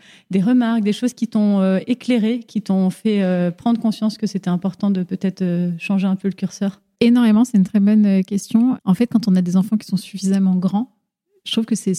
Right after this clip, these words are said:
Speaker 2: en général ceux qui, la, les personnes de ton entourage qui t'alertent le plus vite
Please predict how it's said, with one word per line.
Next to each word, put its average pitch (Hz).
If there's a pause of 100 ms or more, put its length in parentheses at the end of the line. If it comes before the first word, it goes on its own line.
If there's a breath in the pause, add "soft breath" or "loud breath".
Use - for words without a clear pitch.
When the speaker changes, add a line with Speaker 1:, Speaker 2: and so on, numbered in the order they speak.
(160)
Speaker 2:
en 190
général 190
ceux -
qui, 185 (180)
la, 190
les 190
personnes 220
de 220
ton 202
entourage 196
qui -
t'alertent 190
le 190
plus -
vite 190